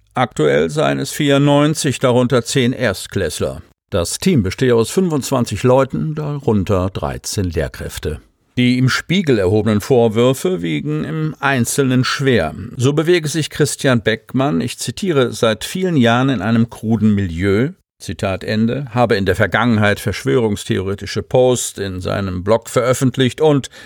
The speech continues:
zeige beispielsweise Präsenz auf umstrittenen Festivals. So seien er und seine Lebenspartnerin Franziska Hartmann Teil des Festivals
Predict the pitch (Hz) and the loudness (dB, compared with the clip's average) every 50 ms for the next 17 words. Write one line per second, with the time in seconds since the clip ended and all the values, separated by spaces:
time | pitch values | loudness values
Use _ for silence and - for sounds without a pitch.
0 | - _ _ - - - 135 131 117 120 104 107 104 101 98 - - - 110 - | -20 _ _ -2 0 2 2 4 4 2 2 2 2 0 0 -2 -4 -8 -10 -6
1 | - 104 95 92 90 - - - 117 104 95 110 98 85 82 80 - - - 90 | -4 -4 -2 -2 -2 -4 -4 0 0 2 2 2 0 0 -2 -4 -4 -6 -4 -4
2 | 87 - - - - - - 120 101 - - - - 95 87 - _ - 92 92 | -4 -4 -8 -14 -14 -6 -2 -2 -2 -2 -4 -8 -4 -4 -4 -4 _ -6 -6 -6
3 | 87 - - - 80 - - - - - 65 60 62 55 - - - - - - | -6 -4 -2 -2 -2 -2 -4 -10 -10 -10 -10 -10 -10 -10 -10 -12 -12 -12 -12 -12
4 | - - - - - _ - - 127 127 123 - 135 110 104 101 101 - - 120 | -16 -20 -20 -20 -20 _ -2 0 2 2 4 2 2 2 2 2 0 0 2 2
5 | 113 110 123 147 170 185 143 139 123 113 - 120 113 113 113 113 117 151 156 113 | 4 4 4 4 2 0 0 0 0 0 2 0 0 2 2 2 2 0 0 0
6 | 98 - - - - 98 80 73 - 95 95 95 98 117 139 143 135 - 139 127 | -2 -4 -4 -4 -2 -2 -2 -2 -2 -4 -2 0 2 2 2 0 0 -2 -2 -2
7 | - - 135 123 - - 135 120 120 127 123 131 - - 143 139 143 151 151 - | -2 -2 -4 -4 -2 0 0 2 4 4 2 2 0 -2 -2 -2 -2 -2 -4 -4
8 | - 139 123 120 120 110 113 - - - 131 120 - - - 120 104 107 104 101 | -4 -4 -2 -2 -4 -4 -8 -8 -2 0 0 0 0 -2 0 0 4 4 2 2
9 | - - - - | 2 -2 -6 -6